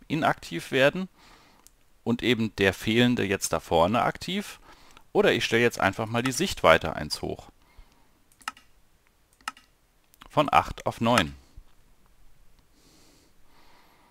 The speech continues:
Und dann wird es nicht lange dauern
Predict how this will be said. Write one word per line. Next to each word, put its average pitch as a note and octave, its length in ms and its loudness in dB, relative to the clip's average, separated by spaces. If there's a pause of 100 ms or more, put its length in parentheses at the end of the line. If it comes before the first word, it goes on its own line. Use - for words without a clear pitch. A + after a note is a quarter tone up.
(1300)
Und C#3 180 0
dann D3+ 100 -2
wird B2+ 160 0
es - 140 -10
nicht - 160 -8
lange F#2 220 0
dauern A#2 460 0